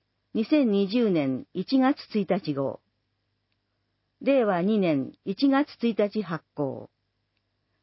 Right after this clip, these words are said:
座間市市長室市政戦略課編集。座間市役所。郵便番号二五二の八五六六。神奈川県座間市緑が丘、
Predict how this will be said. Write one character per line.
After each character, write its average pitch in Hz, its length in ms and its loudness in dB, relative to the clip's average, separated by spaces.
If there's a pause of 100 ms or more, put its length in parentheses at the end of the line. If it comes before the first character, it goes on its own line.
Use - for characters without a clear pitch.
(180)
座 220 120 4
間 254 180 2
市 185 200 -2
市 - 140 -12
長 233 240 2
室 156 360 -4
市 202 160 -4
政 254 280 2
戦 226 220 2
略 202 240 0
課 175 120 0
編 160 280 -2
集。 135 400 -10 (1800)
座 208 140 4
間 262 160 2
市 - 160 -4
役 214 220 -2
所。 - 260 -8 (880)
郵 247 220 0
便 254 180 4
番 214 240 0
号 151 460 0 (160)
二 262 280 2
五 233 280 2
二 202 160 0
の 156 280 2
八 202 380 -2
五 202 260 2
六 135 280 -4
六。 147 160 -2 (1200)
神 220 160 2
奈 247 140 4
川 240 240 2
県 151 420 0
座 196 160 0
間 226 160 0
市 165 220 -4
緑 202 400 0
が 160 180 0
丘、 127 320 -10